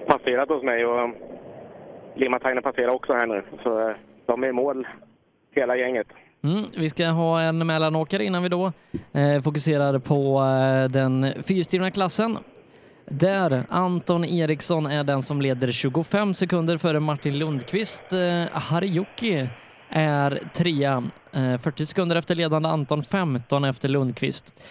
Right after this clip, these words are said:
Speaker 2: Mats Jonsson håller fjärdeplatsen, sjutton sekunder utanför pallen. Roland Eliasson är den som håller femte,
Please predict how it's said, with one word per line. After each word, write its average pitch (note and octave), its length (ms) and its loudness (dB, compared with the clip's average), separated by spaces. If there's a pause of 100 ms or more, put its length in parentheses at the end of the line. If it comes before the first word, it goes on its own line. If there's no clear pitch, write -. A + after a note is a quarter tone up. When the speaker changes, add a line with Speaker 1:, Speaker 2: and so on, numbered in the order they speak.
(160)
Speaker 2:
Mats E3 180 0
Jonsson G#3+ 280 0
håller G#3+ 140 2
fjärdeplatsen, G3 600 0
sjutton F#3 360 0
sekunder F3+ 500 2
utanför E3+ 680 0
pallen. E3 720 0
Roland F#3+ 460 -2
Eliasson D#3 680 -2 (760)
är E3 80 0
den C#3+ 180 2
som C#3+ 140 0
håller B2+ 160 2
femte, B2 540 -2